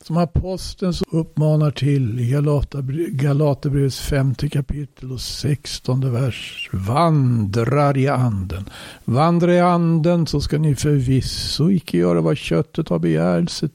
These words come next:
till. Samma apostel skriver i första Korinthierbrevets tredje kapitel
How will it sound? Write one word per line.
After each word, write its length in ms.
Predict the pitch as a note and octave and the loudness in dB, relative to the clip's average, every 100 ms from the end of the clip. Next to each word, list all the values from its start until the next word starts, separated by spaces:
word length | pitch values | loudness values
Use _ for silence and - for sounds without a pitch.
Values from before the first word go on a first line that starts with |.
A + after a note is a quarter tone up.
| - | -8
till. 640 | - A#2+ F#3+ F#3+ G3+ F3 - - - - - - - | -4 0 0 0 0 -2 -4 -16 -14 -14 -14 -16 -8
Samma 420 | - - D#3+ D#3+ | -4 0 2 2
apostel 420 | D#3 E3 D#3+ - D3+ | 2 0 -2 -2 -6
skriver 340 | - F3+ E3 | -2 2 4
i 80 | D3 | 2
första 380 | - D#3+ - C#3+ | 2 0 0 -2
Korinthierbrevets 720 | D3+ D3+ D3 C3+ C#3+ D#3 D#3+ | 0 2 2 0 0 0 -2
tredje 360 | - F3+ D#3+ D3 | 0 2 2 2
kapitel 640 | D#3+ - D#3+ - - D3+ | -2 -2 -4 -4 -6 -6